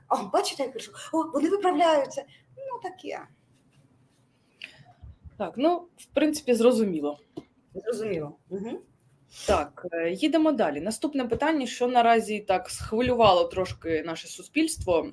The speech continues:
Speaker 2: відкриття кордонів після війни.
Speaker 1: Так.
Speaker 2: Е, бу-, був, був такий, е, чи то вкид, чи то особиста думка, чи перевірка від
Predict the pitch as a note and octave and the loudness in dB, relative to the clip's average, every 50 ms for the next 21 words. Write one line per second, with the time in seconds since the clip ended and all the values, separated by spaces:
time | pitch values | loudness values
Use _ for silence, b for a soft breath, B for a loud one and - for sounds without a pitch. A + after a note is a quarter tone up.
0 | - _ - C#3+ F3+ A#3 A#3 - - A#3 A#3 - C#4 C#4+ C#4 C4 A#3+ G3+ A#3+ B3+ | -12 _ -12 -8 -6 -6 -4 0 0 0 4 4 2 2 2 0 2 2 2 2
1 | A#3+ A3+ A3 - - A3 G#3+ - - G#3 G3 F#3+ F#3+ F3+ E3 C#3+ B2 - _ _ | 4 0 -2 -4 -6 -6 -6 -2 -2 -2 -2 0 -2 -4 -4 -6 -8 -12 _ _
2 | _ _ _ _ - - B B B B B B B B B B B E3 D3 C#3+ | _ _ _ _ -20 -20 B B B B B B B B B B B -12 -10 -6
3 | - - C#3+ E3 E3 E3+ G3 G#3 - F#3 G3 B3+ B3+ B3+ - - G#3 G#3+ C4+ C4 | -4 -2 -2 -2 -2 -2 -2 -2 -2 -2 -2 -2 -2 -2 -4 -2 0 2 2 2
4 | - A#3 A3 - A3+ A3 G3+ F#3+ E3+ - - - E3+ F#3+ - - G#3+ G#3+ G3+ G#3 | 2 0 2 4 2 2 2 0 -2 -4 -2 -4 -4 -4 -6 -2 -2 -2 -2 -2
5 | - - C4+ C#4+ C#4+ C#4+ - - - - F#3 F#3 F#3 F#3 F#3 - A3 G#3 B3+ D4 | -2 4 4 4 4 4 -2 -8 -6 -6 -2 0 0 0 0 0 0 2 4 4
6 | D4 - - A#3+ G#3+ A#3+ A3+ A3 A3 - F#3 - - F#3 - - G3 G3 G3+ G3 | 4 4 4 4 4 4 2 2 0 -2 -6 -6 -10 -10 -4 -2 0 0 2 4
7 | A3 A3 A3 - F#3+ F3+ F3 F3+ F3 | 2 2 2 0 -4 -4 -4 -6 -6